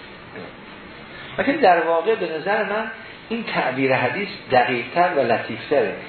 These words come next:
"بخیر النظرین". درست ان شاء امسک و ان شاء فسخ، لیکن در عین حال مجرد مشیت نیست،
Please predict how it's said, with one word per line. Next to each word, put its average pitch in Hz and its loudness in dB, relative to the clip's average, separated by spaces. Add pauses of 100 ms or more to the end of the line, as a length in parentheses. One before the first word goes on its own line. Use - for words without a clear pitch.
(240)
"بخیر 151 4
النظرین". 104 -6 (1160)
درست 208 6
ان 208 -2
شاء 160 4
امسک 139 -2
و 117 -8
ان 117 -10
شاء 104 -2
فسخ، 101 -8 (440)
لیکن 226 0
در 147 6
عین 143 -4
حال 190 -2 (400)
مجرد 131 2
مشیت 131 -2 (120)
نیست، 175 -10